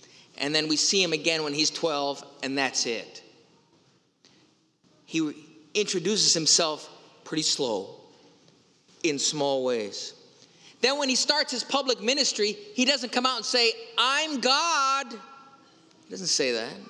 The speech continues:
He says, "Repent, for the kingdom of God is at hand." He slowly tells them to start to change, to be forgiving, generous, compassionate. And then the preacher of good advice,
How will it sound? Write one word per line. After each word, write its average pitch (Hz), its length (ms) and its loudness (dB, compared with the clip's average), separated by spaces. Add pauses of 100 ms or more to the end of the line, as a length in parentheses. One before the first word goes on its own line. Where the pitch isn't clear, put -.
(800)
He 147 100 -6
says, 151 180 0
"Repent, 151 560 -2 (500)
for - 100 -10
the 131 60 -8
kingdom 190 320 0
of 143 100 -2
God 165 240 0
is 139 120 -6
at 131 60 -6
hand." 127 440 0 (1500)
He 147 120 -4
slowly 208 440 4
tells 196 320 -2
them 220 200 2
to 175 80 -2
start 196 240 2
to 170 60 -8
change, 156 720 0 (600)
to 165 60 -6
be 165 160 2
forgiving, 185 840 0
generous, 202 960 0
compassionate. 190 760 0 (720)
And 226 200 4
then 311 160 2
the 294 100 2 (120)
preacher 311 480 2
of 220 160 -2
good 254 180 2
advice, 233 840 0